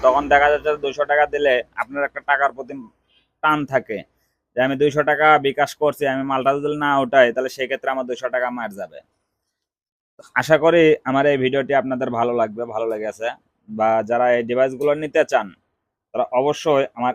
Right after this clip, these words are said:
স্ক্রিনে দেওয়া নাম্বারে কল করবেন। সবাই ভালো থাকবেন, সুস্থ থাকবেন, আমার জন্য দোয়া করবেন। আর আমার কাছে নিত্য নতুন ভিডিও পেতে আমার চ্যানেলটিকে সাবস্ক্রাইব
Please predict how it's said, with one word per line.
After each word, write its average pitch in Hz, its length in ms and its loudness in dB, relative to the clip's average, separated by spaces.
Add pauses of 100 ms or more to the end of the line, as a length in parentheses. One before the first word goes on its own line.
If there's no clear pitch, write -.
(100)
স্ক্রিনে 143 300 -8
দেওয়া 135 200 -2
নাম্বারে 135 380 2
কল 123 220 4
করবেন। 117 500 4
সবাই 117 260 6
ভালো 113 180 8
থাকবেন, 110 280 4
সুস্থ 110 280 -4
থাকবেন, 110 420 4
আমার 104 220 2
জন্য 113 160 2
দোয়া 110 200 8
করবেন। 104 380 0 (420)
আর 110 260 4 (100)
আমার 131 220 2
কাছে 151 280 4
নিত্য 147 280 0
নতুন 143 380 0
ভিডিও 131 320 4
পেতে 120 340 2
আমার 117 260 -6
চ্যানেলটিকে 127 500 0
সাবস্ক্রাইব 123 420 0